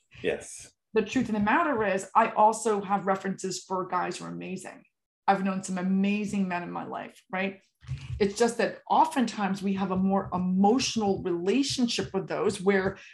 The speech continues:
Speaker 2: we had a significant emotional event that was a tie to it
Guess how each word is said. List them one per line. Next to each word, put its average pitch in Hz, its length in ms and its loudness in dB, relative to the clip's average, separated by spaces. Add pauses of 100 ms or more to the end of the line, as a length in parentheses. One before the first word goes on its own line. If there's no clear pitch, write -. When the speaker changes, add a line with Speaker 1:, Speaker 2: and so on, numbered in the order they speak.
Speaker 2:
we 202 80 0
had 196 240 6
a 185 40 -2
significant 214 680 2
emotional 196 380 0
event 185 420 0
that - 260 0 (220)
was 180 140 -2
a 170 40 -6
tie 190 360 0
to 330 240 0
it - 180 -6